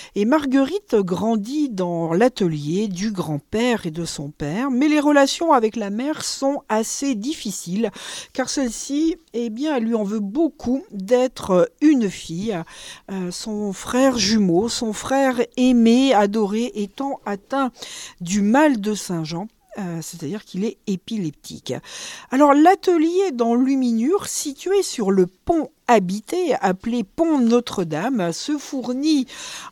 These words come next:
en pigments chez le parrain de Marguerite, avec qui elle a, euh, d'excellentes relations. Et l'atelier se spécialise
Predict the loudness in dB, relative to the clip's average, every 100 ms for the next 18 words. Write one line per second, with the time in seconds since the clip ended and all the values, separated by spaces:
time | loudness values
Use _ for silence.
0 | _ 4 6 6 0 -6 -4 0 0 -2
1 | -6 _ -12 -6 0 2 0 -2 -6 -2
2 | 0 0 0 -4 -8 -4 2 2 2 0
3 | -2 -4 -4 -6 -6 2 2 4 0 -6
4 | -4 2 2 2 2 2 0 0 -2 -2
5 | -4 -10 -2 -2 -2 -4 -2 -2 -2 -4
6 | -4 -4 -4 -8 -12 -12 -16 _ 0 0
7 | 0 -6 _ -6 -2 2 2 0 -2 -2
8 | 0 -2 -4 -6 -14 -18 -16 -12 -8 -2
9 | -2 -2 -8 -10 -8 -6 -6 -4 -6 -6
10 | -6